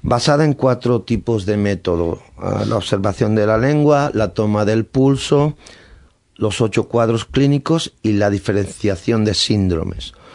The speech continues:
Una vez esto se consigue, se postula un tratamiento o se hace un protocolo de tratamiento. En el tratamiento podemos usar o bien acupuntura, o bien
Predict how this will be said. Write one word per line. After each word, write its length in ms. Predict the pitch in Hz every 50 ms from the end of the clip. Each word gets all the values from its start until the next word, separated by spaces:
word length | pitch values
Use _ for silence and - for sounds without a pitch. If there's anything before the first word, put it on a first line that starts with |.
| - - - - - _
Una 320 | - 156 165 180 170 156 139
vez 340 | 131 123 117 107 - - - _
esto 280 | - 123 113 - - 117
se 200 | - - 147 139
consigue, 680 | - 123 117 113 - - 147 131 110 98 104 123 170 190 _ - - - - - - - - _ _ _ _ _ - _ _ -
se 200 | - - - 120
postula 500 | 101 - 117 107 - - 135 135 135 127
un 140 | 120 113 110
tratamiento 840 | - 101 101 - - 92 92 92 92 92 95 95 - 151 190 208 _ _
o 140 | - 107 101
se 200 | 98 - - 101
hace 160 | 98 98 -
un 80 | 113 107
protocolo 420 | - 110 - 107 - - 117 127
de 60 | 120
tratamiento. 680 | 95 - 104 85 98 95 95 92 92 90 - - 90 - - - - - - - _ - -
En 180 | 131 135 147
el 120 | 160 160 143
tratamiento 600 | - 135 127 131 120 110 104 98 90 113 104 92
podemos 380 | 110 113 110 120 131 139 127
usar 280 | 143 135 - 123 104 98
o 60 | 101
bien 260 | 104 110 107 101 92 98
acupuntura, 920 | 117 127 - 139 120 113 120 120 110 - - 98 95 85 80 76 85 - _ _ _ _ - _ - _ _ _ _ _ _ _ _ _
o 160 | - 117 123 117
bien 400 | 107 107 101 95 92 90 87